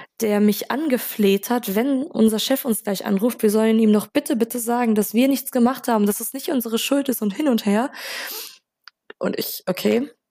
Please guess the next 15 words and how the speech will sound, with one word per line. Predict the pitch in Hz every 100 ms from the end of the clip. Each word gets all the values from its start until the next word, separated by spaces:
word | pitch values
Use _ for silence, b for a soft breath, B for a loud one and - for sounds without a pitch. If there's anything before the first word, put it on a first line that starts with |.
| _ -
kurz | - 220 214
darauf | 220 202 190
stell-, | - 190 190 214 190 -
klingelt, | 294 294 -
rief | 226 320
unser | 226 196
Chef | - 190 -
an | 208 240 277
und | 220
eröffnete | 214 208 - 233 220
mir | 196
ganz | 190 196 -
trocken, | 220 - 220
dass | 208
er | 208